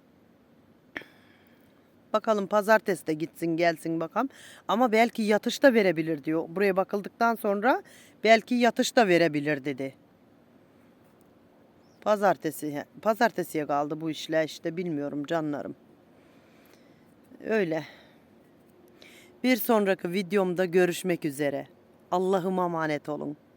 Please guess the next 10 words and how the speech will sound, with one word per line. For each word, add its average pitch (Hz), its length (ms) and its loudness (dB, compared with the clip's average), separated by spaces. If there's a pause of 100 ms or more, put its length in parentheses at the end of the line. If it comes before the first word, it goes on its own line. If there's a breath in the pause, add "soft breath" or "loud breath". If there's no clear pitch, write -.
(400 soft breath)
Her 196 200 4
şey 185 240 -2
için 190 260 -6
çok - 260 -10
teşekkür 165 480 -8
ederim. 147 380 -4 (1120 soft breath)
Allah'ım 180 380 0
razı 170 300 0
olsun 160 280 -8
hepinizden. 156 800 -6